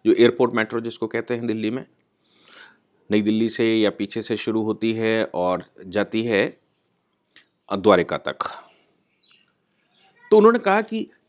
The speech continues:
एक कार्ड होगा, वन नेशन वन कार्ड। हालांकि लगातार प्रधानमंत्री जी के आने के बाद या इस सरकार के आने के बाद हम कोशिश कर रहे हैं कि देश में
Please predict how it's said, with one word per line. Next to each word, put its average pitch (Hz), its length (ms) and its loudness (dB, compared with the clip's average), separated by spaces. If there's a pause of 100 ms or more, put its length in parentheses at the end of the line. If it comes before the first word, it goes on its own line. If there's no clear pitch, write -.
(100)
एक 226 260 4
कार्ड 131 280 8
होगा, 95 380 2
वन 135 200 0
नेशन 107 360 -4
वन 120 240 -4
कार्ड। 98 340 0
हालांकि 98 360 -6
लगातार 92 500 0
प्रधानमंत्री 107 580 -6
जी 104 120 -8
के 101 320 -2 (240)
आने 98 200 -2
के 101 140 -2
बाद 92 280 0
या 92 220 -2
इस - 360 -8
सरकार 87 460 -4
के - 120 -8
आने 87 200 -6
के 98 100 -8
बाद 90 220 -4
हम 92 140 -12
कोशिश 85 420 -8
कर 101 180 -4
रहे 95 280 -4
हैं 92 160 -10
कि - 120 -10
देश 87 340 -4
में 143 120 -8